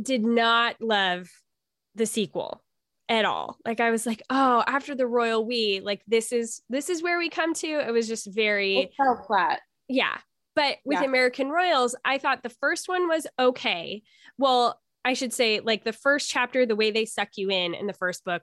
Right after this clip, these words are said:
Speaker 1: I was like,
Speaker 2: Yes.
Speaker 1: "Oh, I am here. I, this is so
Speaker 2: Yeah.
Speaker 1: interesting." But I thought the first book was okay, but I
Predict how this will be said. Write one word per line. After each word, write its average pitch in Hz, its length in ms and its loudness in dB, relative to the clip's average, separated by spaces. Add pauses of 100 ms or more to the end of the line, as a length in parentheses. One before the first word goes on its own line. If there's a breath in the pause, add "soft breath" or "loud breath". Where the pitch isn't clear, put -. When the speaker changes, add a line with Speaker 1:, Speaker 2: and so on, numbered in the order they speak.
Speaker 1:
I 190 120 0
was 208 80 2
like, 180 200 0
Speaker 2:
Yes. - 140 -18
Speaker 1:
"Oh, 214 180 2
I 185 200 0
am 170 260 -6 (360)
here. 208 560 0
I, 208 180 0
this 226 280 0
is 208 160 -4
so - 160 0
Speaker 2:
Yeah. 214 240 2
Speaker 1:
interesting." 220 760 -4 (520 loud breath)
But 226 600 0 (260)
I 427 80 2
thought 508 180 0
the 466 80 -2
first 370 220 -2
book 320 120 -8
was 262 200 0
okay, 220 520 0
but 233 120 0
I 226 120 2